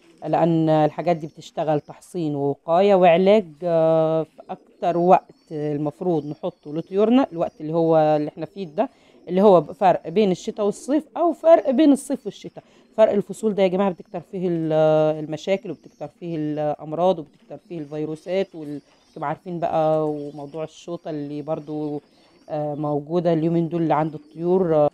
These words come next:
ربنا يكفينا شرها جميعًا يا رب. طيب هنعرف دلوقتي الحاجات دي عبارة عن ايه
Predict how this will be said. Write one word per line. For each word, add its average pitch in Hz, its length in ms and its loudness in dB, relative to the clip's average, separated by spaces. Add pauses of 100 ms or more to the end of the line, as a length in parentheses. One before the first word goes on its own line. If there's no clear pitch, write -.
ربنا 175 300 -2
يكفينا 185 320 -2
شرها 180 400 0
جميعًا 180 420 2
يا 175 240 4
رب. 185 160 6 (460)
طيب 175 300 4
هنعرف 202 360 6
دلوقتي 160 840 2
الحاجات 165 400 0
دي 156 340 -2
عبارة 165 280 6
عن 165 320 4
ايه 285 160 0